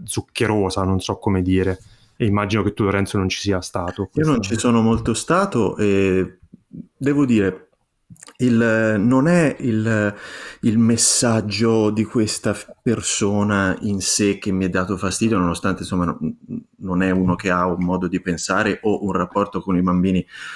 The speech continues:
Speaker 2: paragonabile al mio. Eh, però... Ehm,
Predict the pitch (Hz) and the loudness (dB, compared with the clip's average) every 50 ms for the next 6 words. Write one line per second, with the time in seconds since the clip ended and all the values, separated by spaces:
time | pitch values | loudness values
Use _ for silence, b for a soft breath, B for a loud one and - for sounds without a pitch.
0 | B B B - - 107 95 95 95 92 95 95 92 98 98 95 95 98 101 98 | B B B -6 -2 -2 0 2 2 2 2 2 2 2 2 2 2 2 2 2
1 | 90 82 78 B B B B B B B B _ - 101 98 92 92 90 87 87 | 2 0 -2 B B B B B B B B _ -4 -2 0 2 2 2 2 2
2 | 87 87 87 - _ _ _ _ _ - 123 127 131 135 139 151 165 175 175 156 | 0 0 -2 -6 _ _ _ _ _ 0 2 2 2 2 4 4 4 4 2 2
3 | - - 139 117 110 107 104 101 101 101 98 98 95 78 | 0 0 0 0 2 2 2 2 2 2 2 0 0 0